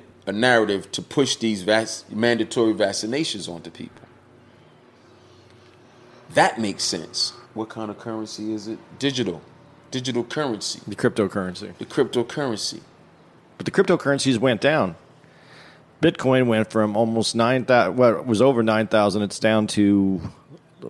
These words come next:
Speaker 2: low five thousands right now, maybe four, up, upper fours.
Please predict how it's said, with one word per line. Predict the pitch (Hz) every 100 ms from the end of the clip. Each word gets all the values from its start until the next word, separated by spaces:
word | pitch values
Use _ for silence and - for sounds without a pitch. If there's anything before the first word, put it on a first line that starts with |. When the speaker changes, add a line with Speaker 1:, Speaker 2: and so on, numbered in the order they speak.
| -
Speaker 2:
low | 107 117
five | 104 120 131
thousands | 147 147 143 156 147
right | 156
now, | 160 170
maybe | 120 120
four, | 123 135 170 185 - - -
up, | 117 -
upper | - 139 143
fours. | 160 165 165